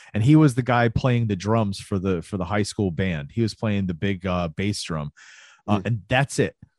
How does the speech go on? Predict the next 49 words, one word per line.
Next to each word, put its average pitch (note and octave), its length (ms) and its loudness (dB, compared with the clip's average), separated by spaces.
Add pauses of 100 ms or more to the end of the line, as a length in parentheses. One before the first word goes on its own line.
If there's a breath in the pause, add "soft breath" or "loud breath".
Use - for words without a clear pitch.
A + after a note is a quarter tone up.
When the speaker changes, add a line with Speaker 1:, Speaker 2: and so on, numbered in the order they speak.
(220)
Speaker 1:
Like, - 200 -4
when C3+ 120 4
you B2+ 100 4
looked E3 220 2
at C3 120 0
that C3 120 4
entire B2+ 340 -2
crowd, B2 220 2
it - 20 6
was F#2+ 220 -2
all G#2 360 -2
white, F2+ 400 -2 (300)
right? F#2+ 340 -2
Speaker 2:
Mm. E2 60 -8
Speaker 1:
And A#2+ 120 0
that, C3 100 2
I B2+ 40 -2
mean, C3+ 220 0
that G2+ 220 0
was A2+ 140 -4
the A#2+ 80 -4
time. D3 360 -2
It, G2+ 80 -4
it A2+ 60 2
was C3+ 160 0
still G#2+ 540 -2
segregated. F#2 840 -2 (420 loud breath)
Um, G2+ 240 0
Speaker 2:
Very F#2+ 120 4
much. A2 420 0 (200)
Speaker 1:
So, A#2 460 0
so B2 180 -2
yeah, C3 240 4
you're G#2+ 180 4
right. B2+ 240 4
Now A2 160 2
they're C3+ 140 0
coming C3+ 300 -2
up B2 160 -4
against, A2+ 500 -4
you A2 120 -4
know, G2 280 -2
athletes A2 520 -2
that F#2+ 160 -4
they're G2 140 -2
not G2 280 -4
used G#2+ 300 -6
to F#2 60 -14
playing, G2 500 -4